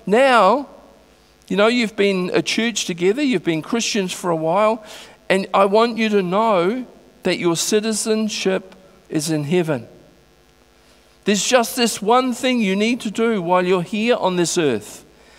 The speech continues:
and that is to serve Christ and to make him known." To serve Christ and to make him known. You now have this new purpose in life.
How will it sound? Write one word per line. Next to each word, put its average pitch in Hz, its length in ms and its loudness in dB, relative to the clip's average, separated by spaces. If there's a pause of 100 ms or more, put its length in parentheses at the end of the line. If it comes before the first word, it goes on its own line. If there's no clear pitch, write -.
(180)
and 147 160 -2
that 208 160 4
is 131 480 0 (320)
to 151 160 -2
serve 165 500 -2
Christ - 720 -4 (720)
and 131 180 -2
to 135 100 -4
make 123 340 -2
him 110 160 -6
known." 107 380 -6 (1400)
To 135 140 -4
serve 165 800 -4
Christ - 720 -8 (600)
and 123 140 -2
to 123 140 -4
make 120 260 -4
him 107 220 -10
known. 101 260 -12 (2000)
You 208 240 2
now 233 340 4
have 190 340 4
this 170 300 2
new 214 400 0
purpose 214 640 0
in 170 160 -2
life. 180 500 -4